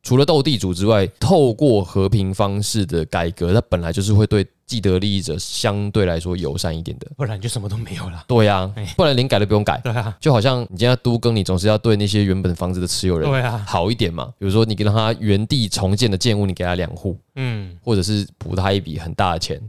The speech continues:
Speaker 1: 不然人家哪愿意走？这个政策呢，执行了十年之后，大概就有三分之二的农民把土地买回来了。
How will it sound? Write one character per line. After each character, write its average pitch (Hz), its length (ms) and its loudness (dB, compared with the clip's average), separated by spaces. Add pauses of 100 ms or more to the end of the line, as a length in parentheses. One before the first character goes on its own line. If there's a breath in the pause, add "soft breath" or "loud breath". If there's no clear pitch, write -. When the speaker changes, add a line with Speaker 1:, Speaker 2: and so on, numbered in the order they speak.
(380)
Speaker 1:
不 104 100 -2
然 90 80 2
人 85 100 -4
家 92 120 -2
哪 85 160 -6
愿 87 160 -4
意 85 60 -6
走？ - 260 -10
这 - 100 0
个 156 80 2
政 123 220 0
策 117 200 4
呢， 92 300 2
执 120 200 0
行 120 180 0
了 110 80 2
十 - 240 -2
年 101 180 2
之 92 140 -2
后， 98 260 0 (240)
大 117 140 0
概 110 140 2
就 98 160 0
有 85 80 -2
三 107 280 0
分 104 240 0
之 101 240 -2
二 107 160 2
的 87 120 -6
农 82 200 -6
民 90 160 -4 (320)
把 90 140 -4
土 87 200 -4
地 95 120 0
买 82 160 -6
回 85 160 -8
来 - 100 -8
了。 - 140 -12